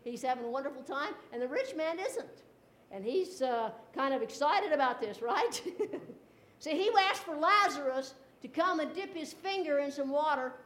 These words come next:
and cool his tongue. Now, see, he still saw Lazarus as a servant. He didn't see him for who he was. He still saw him as a servant. "Tell him to come and do this for me," like rich people do sometimes. They have servants.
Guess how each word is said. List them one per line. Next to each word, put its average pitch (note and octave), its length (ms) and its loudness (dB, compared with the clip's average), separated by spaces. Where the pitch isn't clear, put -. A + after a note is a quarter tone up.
and A#3 140 -8
cool B3+ 200 -6
his B3+ 140 -12
tongue. F4 320 -12
Now, A#3+ 100 -4
see, D#4 200 -6
he F4+ 140 0
still A4 340 -4
saw F#4 300 4
Lazarus E4 680 2
as D#4 140 -8
a A#4 80 -4
servant. G#4 400 -4
He C#4 100 -8
didn't F4+ 220 -4
see F#4 400 -4
him G4+ 100 -6
for C4+ 120 4
who D#4 160 -2
he C#4+ 120 0
was. C#4+ 480 -2
He D4 140 -2
still F#4 240 -4
saw D#4+ 280 0
him F#4+ 120 -2
as G4+ 100 -6
a G#4 60 -6
servant. C4+ 400 -2
"Tell E4+ 320 4
him D#4+ 200 2
to D4+ 100 -8
come D4+ 220 -2
and A#3+ 140 -8
do D#4+ 140 -6
this B3 220 -6
for F#3+ 180 -10
me," E3+ 80 -14
like A3 220 -6
rich A#3 180 -4
people C4 240 -10
do G4 160 -4
sometimes. F#3+ 480 -10
They G#3 100 -8
have G#3 140 -6
servants. F4 420 -8